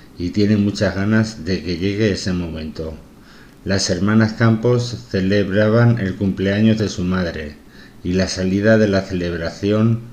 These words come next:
Terelu admitió que tenía muchas ganas de ver tanto a Belén Esteban como a Miguel Marcos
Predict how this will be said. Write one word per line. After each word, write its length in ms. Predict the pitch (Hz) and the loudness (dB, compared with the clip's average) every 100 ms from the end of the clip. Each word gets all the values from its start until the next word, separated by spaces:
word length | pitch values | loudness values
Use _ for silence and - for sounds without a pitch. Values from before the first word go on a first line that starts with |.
| - - - | -20 -20 -6
Terelu 680 | 92 95 101 107 117 110 - - | -2 2 2 4 4 2 -4 -6
admitió 800 | 98 87 92 90 101 101 110 107 | -6 -4 -4 -4 0 2 2 2
que 100 | 98 | -4
tenía 400 | 92 95 107 101 | -2 0 0 0
muchas 400 | 98 95 92 101 | -2 -4 -4 -2
ganas 300 | 107 110 98 | 2 2 2
de 120 | 95 | 2
ver 200 | 101 90 | 0 -2
tanto 320 | 95 92 92 | -2 -2 -2
a 80 | 92 | -2
Belén 320 | 90 101 104 | -2 0 -2
Esteban 480 | 92 - 107 117 117 | -2 -2 0 2 0
como 240 | 104 95 | 0 -2
a 80 | 90 | -2
Miguel 320 | 90 85 104 | -6 -4 -4
Marcos 580 | 98 107 101 117 120 | -2 -4 -2 0 0